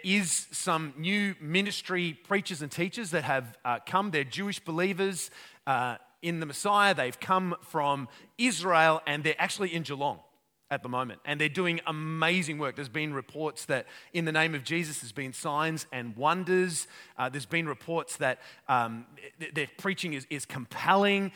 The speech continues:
that people are responding, um, and it's just extraordinary. So I'd like to let, let you know about that and, and maybe consider about whether or not we invite these new,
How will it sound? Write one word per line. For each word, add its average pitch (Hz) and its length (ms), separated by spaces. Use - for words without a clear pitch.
that - 120
people 165 340
are 127 120
responding, 175 920
um, 135 440
and 151 320
it's 156 160
just - 280
extraordinary. 165 880
So 156 140
I'd 175 100
like 175 180
to 160 80
let, 151 160
let 160 220
you 147 60
know 165 300
about 139 280
that 147 260
and, 139 300
and 131 220
maybe 190 340
consider 165 460
about 131 340
whether 139 220
or 131 60
not 131 280
we 131 160
invite 123 460
these 123 320
new, 131 360